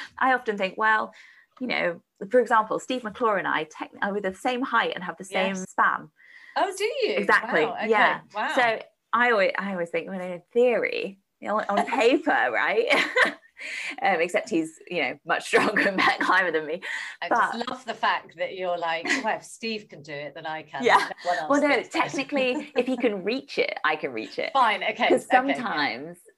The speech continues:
Speaker 1: sometimes I think you, I've certainly had experiences where I feel like I can't reach, but I'm actually just not strong enough.
Speaker 2: Fine, yes,
Speaker 1: And I
Speaker 2: okay.
Speaker 1: come back to something and think, I've been back to, like, routes or boulders and been like, "Oh, I, I don't think I can reach that move 'cause I've tried it, you know, two years ago or something."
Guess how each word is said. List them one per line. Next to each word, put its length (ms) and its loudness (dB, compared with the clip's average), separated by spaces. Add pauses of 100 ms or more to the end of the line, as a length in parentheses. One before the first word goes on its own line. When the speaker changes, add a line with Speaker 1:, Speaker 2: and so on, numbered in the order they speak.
Speaker 1:
sometimes 540 -8
I 120 -6
think 280 -8 (300)
you, 160 -8 (200)
I've 280 2
certainly 300 -6
had 100 -4
experiences 540 -6
where 100 0
I 60 -2
feel 360 -6
like 180 -2
I 100 -4
can't 340 -8
reach, 440 -8 (380)
but 140 -2
I'm 100 2
actually 320 -2
just 200 -8
not 120 -10
strong 220 -6
enough. 260 -6 (500)
Speaker 2:
Fine, 360 -8
yes, 360 -10
Speaker 1:
And 120 4
I 60 4
Speaker 2:
okay. 120 -6
Speaker 1:
come 160 0
back 280 0
to 100 -6
something 680 -8
and 160 -4
think, 400 -8 (260)
I've 140 0
been 240 2
back 220 0
to, 200 2
like, 400 -2
routes 280 -2
or 80 -2
boulders 320 2
and 100 -8
been 120 -2
like, 180 -2
"Oh, 80 0
I, 160 0 (120)
I 40 0
don't 180 -2
think 160 -8
I 60 -8
can 120 -12
reach 260 -10
that 140 -10
move 300 -8
'cause 140 -14
I've 80 -10
tried 320 0
it, 100 -4
you 100 -10
know, 80 -10
two 180 -6
years 200 -2
ago 120 -4
or 60 -6
something." 280 -12